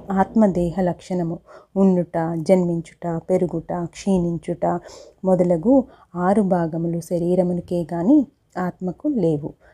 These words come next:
జ్ఞానానంద స్వరూపమే పూర్ణత్వము గలది. వేదములలో దేనికి సర్వజ్ఞత్వము, ఉపదేశము, సంపూర్ణత్వము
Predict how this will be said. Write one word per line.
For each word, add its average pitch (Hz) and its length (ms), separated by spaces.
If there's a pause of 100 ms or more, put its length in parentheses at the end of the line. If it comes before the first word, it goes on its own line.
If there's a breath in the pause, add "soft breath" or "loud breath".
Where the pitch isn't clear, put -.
(180 soft breath)
జ్ఞానానంద 175 760
స్వరూపమే 160 840 (320 loud breath)
పూర్ణత్వము 170 760
గలది. 156 280 (380)
వేదములలో 170 840
దేనికి 175 600
సర్వజ్ఞత్వము, 165 1080 (400 loud breath)
ఉపదేశము, 175 760
సంపూర్ణత్వము 175 1120